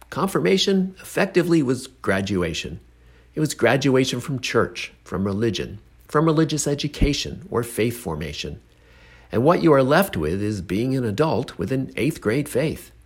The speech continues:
Having an eighth grade faith is not a bad thing if you're actually in eighth grade,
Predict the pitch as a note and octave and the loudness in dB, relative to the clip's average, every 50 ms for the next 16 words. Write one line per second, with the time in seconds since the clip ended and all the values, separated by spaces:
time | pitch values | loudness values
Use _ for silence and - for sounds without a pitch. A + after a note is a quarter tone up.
0 | _ _ _ - - _ _ - - - - - - G3 G3+ B3+ A#3 A3 G#3 G3+ | _ _ _ -20 -20 _ _ -20 -20 -20 -14 -4 -4 0 2 4 4 4 4 4
1 | G#3+ G3+ - - F3 F3 F3 F3 F3 - G#2 F#2+ G#2 - - A#2 - A2 A#2+ C#3 | 2 0 2 4 4 4 6 4 2 0 2 2 2 0 -2 -2 -2 -2 -2 -2
2 | B2 G#2 - - C#2+ F#2 F#3 G#3 F#3 - - C2 B1 C#2 F2 F2 - - F2 F2+ | -4 -4 -6 -6 -2 0 0 -2 -2 -4 -8 -8 -8 -8 -10 -10 -8 -6 -4 -4
3 | F#2 G2 G#2+ A2 - A2 G2 F#2+ F#2 - F2 G#2+ G2 F2+ B1 F2+ F2 - - - | -2 -4 -4 -6 -4 -4 -2 -2 -2 -2 -2 -4 -2 -2 -4 -6 -8 -8 -4 -2
4 | B2+ B2+ B2+ D#2 D2 C#2 | 0 0 0 -2 -6 -10